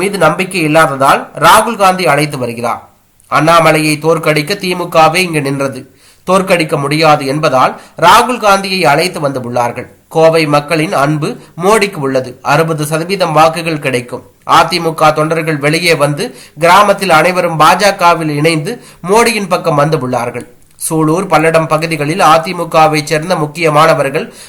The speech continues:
பா ஜ க பக்கம் வந்து உள்ளார்கள். களத்தில் வேலை செய்கிறார்கள். அ தி மு கவின் நிலையை அவர்கள் ஏசியிலிருந்து வெளியே வந்து எட்டி பார்க்க வேண்டும். தேசிய தேர்தல்,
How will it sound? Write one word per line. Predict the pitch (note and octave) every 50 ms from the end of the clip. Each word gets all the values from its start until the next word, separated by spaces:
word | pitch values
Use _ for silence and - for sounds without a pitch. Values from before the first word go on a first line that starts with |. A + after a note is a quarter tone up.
| - - D#3+
பா | F3 G3 A3
ஜ | A3 A3+ A3 A3
க | G#3+ G3
பக்கம் | D#3+ F3+ F3 F3+ F3 D#3+ C#3+ C#3+
வந்து | D#3 D#3+ D3+
உள்ளார்கள். | B2+ B2+ B2+ B2 B2 A#2+ A#2+ B2 A#2+ - - _ _ _ _
களத்தில் | - D#3 D#3+ E3 D#3+ E3+ E3+ D3+ C#3+
வேலை | D#3 D#3+ E3+ E3 D#3
செய்கிறார்கள். | D#3 C#3 B2 C3 B2+ B2 B2 A#2 A#2 A#2 - - - - - - - -
அ | E3+ G3+ A#3+ A#3
தி | C4 B3
மு | A3+ A3+ A3
கவின் | A3 A3 G3+ G3 F#3+ F#3+ F3 E3
நிலையை | F3 F#3 F3+ F#3 G#3 A3
அவர்கள் | F#3+ F3 F3+ F3 F3+ E3+ E3+ D#3+ D#3+
ஏசியிலிருந்து | F#3 G#3+ G#3+ G#3 A3+ G3+ F#3+ F3 E3+ F3+ F#3 G#3 G#3+ G3+
வெளியே | E3+ E3+ F3 G3 G3+ G#3 F#3+ E3+
வந்து | F3 F3 E3+ E3
எட்டி | D#3 D3+ D3+ G3
பார்க்க | D#3+ E3+ D3+ C#3 B2+ B2+ B2+
வேண்டும். | B2 B2 A#2+ A#2+ A#2 - - _ _ _ _ _ _
தேசிய | C3+ C3+ F3 G3 G3+ F#3+ G3 F#3 F3+ E3+
தேர்தல், | D3 D#3+ D#3 D3+ D3 D3 F3+ A3+